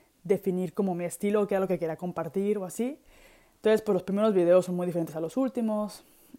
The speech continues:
etcétera, etcétera. Y ya, pues, hice muchísima investigación, ¿no? La gente, lo que te dicen es como, hay que ser constante, hay que,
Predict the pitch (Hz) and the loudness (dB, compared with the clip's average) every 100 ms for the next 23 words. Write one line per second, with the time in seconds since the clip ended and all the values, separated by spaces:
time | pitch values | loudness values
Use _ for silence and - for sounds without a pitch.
0 | _ - - 165 170 - 156 - - - | _ -20 -12 -6 -6 -6 -8 -10 -14 -20
1 | _ _ _ _ _ _ _ _ _ _ | _ _ _ _ _ _ _ _ _ _
2 | - - _ - _ _ _ _ 226 240 | -20 -20 _ -20 _ _ _ _ 0 4
3 | 247 190 - - _ - 190 247 214 247 | 4 2 -4 -10 _ -6 2 2 2 0
4 | 208 170 170 - 202 185 190 180 196 - | 0 -2 -4 -4 0 0 0 -2 -4 -6
5 | - 196 190 185 202 226 196 226 190 180 | -4 -2 2 4 4 4 4 2 4 0
6 | - - 196 - 185 190 190 233 247 220 | 0 0 0 0 -2 -2 0 2 2 4
7 | 214 202 - _ _ _ - - _ _ | 4 4 0 _ _ _ -20 -20 _ _
8 | - 180 180 190 185 185 185 175 165 - | -2 0 4 6 8 8 6 2 -2 -6